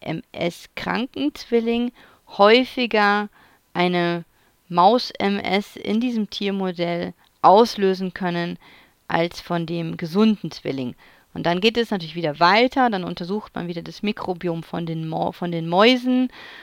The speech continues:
und prüft, was passiert da auch immunologisch. Und so muss man sich diesem sehr, sehr komplexen Feld versuchen anzunähern und quasi erstmal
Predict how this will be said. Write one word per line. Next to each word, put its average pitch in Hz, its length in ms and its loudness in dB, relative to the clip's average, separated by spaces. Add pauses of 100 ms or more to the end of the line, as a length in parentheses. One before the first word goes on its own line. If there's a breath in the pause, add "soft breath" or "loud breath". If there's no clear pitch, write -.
(200 loud breath)
und 175 240 -10
prüft, 214 420 -4
was 185 160 2
passiert - 420 -4
da 110 180 2
auch 165 180 -2
immunologisch. 196 1080 -2 (320 loud breath)
Und 190 180 -4
so 240 260 4
muss 254 200 2
man 226 160 0
sich 214 140 -6
diesem 208 300 -4
sehr, 196 280 4
sehr 208 180 0
komplexen 196 720 -4
Feld 196 420 2
versuchen 202 540 -8 (600 loud breath)
anzunähern 190 1040 2
und 185 340 -6
quasi 180 360 -2
erstmal 190 680 0